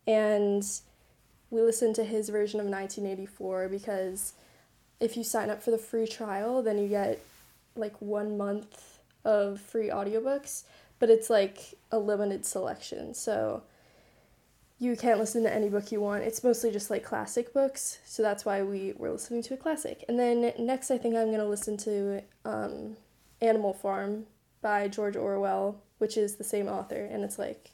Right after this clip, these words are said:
kinda, like, same concepts in it as well. The other book I read recently was The Seven Husbands of Evelyn Hugo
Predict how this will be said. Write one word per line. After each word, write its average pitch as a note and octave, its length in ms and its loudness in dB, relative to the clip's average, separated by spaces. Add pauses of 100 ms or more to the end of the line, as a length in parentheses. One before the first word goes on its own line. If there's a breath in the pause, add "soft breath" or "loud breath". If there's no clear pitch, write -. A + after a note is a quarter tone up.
kinda, G#3 280 0
like, F#3+ 240 -4
same G3 260 0
concepts - 560 -8
in - 80 -6
it A3+ 220 -10
as A3+ 120 -6
well. A3+ 240 -4 (800)
The B3+ 160 0
other C#4 220 6
book G#3+ 240 -2
I A3+ 100 0
read G3+ 240 -2
recently G#3 480 -2
was G#3 300 -2
The G#3+ 100 -4
Seven G#3+ 360 0
Husbands G#3 420 -2
of G#3 80 -4
Evelyn G#3 380 -2
Hugo A3+ 560 -4